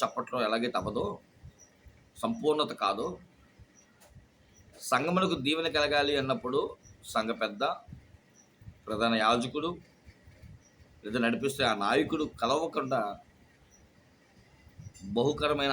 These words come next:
ఆశీర్వాదాలు చూసినట్లుగా చరిత్ర కూడా చెప్పదు.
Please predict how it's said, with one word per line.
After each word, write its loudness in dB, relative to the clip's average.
ఆశీర్వాదాలు 2
చూసినట్లుగా -4
చరిత్ర -4
కూడా 0
చెప్పదు. -4